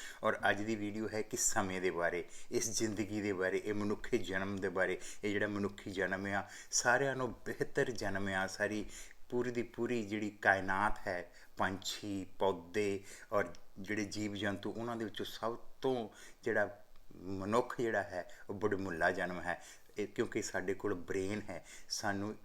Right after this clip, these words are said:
ਚੰਗਿਆਈਆਂ ਕਰਨ ਦੇ ਵਿੱਚ ਮਦਦ ਕਰ ਸਕਦਾ ਹੈ, ਥਿੰਕ ਕਰਨ ਦੇ ਵਿੱਚ ਮਦਦ ਕਰ ਸਕਦਾ ਹੈ। ਸੋ ਇਸ ਦਾ ਸਾਨੂੰ ਲਾਭ ਉਠਾਉਂਦੇ ਰਹਿਣਾ ਚਾਹੀਦਾ ਹੈ। ਕਿਸੇ ਨੇ ਸਹੀ ਕਿਹਾ ਹੈ ਕਿ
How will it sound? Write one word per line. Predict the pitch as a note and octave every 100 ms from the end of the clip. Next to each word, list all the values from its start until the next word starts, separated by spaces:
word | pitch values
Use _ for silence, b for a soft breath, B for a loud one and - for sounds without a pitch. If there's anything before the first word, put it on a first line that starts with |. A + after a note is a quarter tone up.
| -
ਚੰਗਿਆਈਆਂ | A2+ G#2+ G2 F#2+ F#2+ G2 F#2+
ਕਰਨ | - G2 F#2+ F#2
ਦੇ | E2+ G2
ਵਿੱਚ | F2+ G2 - G2 - B B
ਮਦਦ | F#2+ F#2+ F#2 G#2
ਕਰ | - G2
ਸਕਦਾ | - F2+ F2+
ਹੈ, | F#2
ਥਿੰਕ | F#2 - B2+ - -
ਕਰਨ | G#2+ G2+ G2+ F#2 B B G#2+
ਦੇ |
ਵਿੱਚ | G#2 F#2+ -
ਮਦਦ | F#2 F2+ G#2+ F#2+
ਕਰ | G2+
ਸਕਦਾ | F#2+ F#2+ F2+ F2
ਹੈ। | E2+ E2+ B B -
ਸੋ | - B2 A#2 - B B -
ਇਸ | B2 -
ਦਾ | C3 A#2 - - -
ਸਾਨੂੰ | - G#2+ A2 A#2
ਲਾਭ | F#2+ F2+ F#2 A2+
ਉਠਾਉਂਦੇ | A#2 - - A2+ G2+ G#2+
ਰਹਿਣਾ | G2+ G#2
ਚਾਹੀਦਾ | G2+ G#2 G#2 G2+
ਹੈ। | G#2
ਕਿਸੇ | G#2 - -
ਨੇ | G#2+
ਸਹੀ | G#2+ - B2+
ਕਿਹਾ | C3 A2+
ਹੈ | G2 G#2 G2+ B B
ਕਿ | C3+ -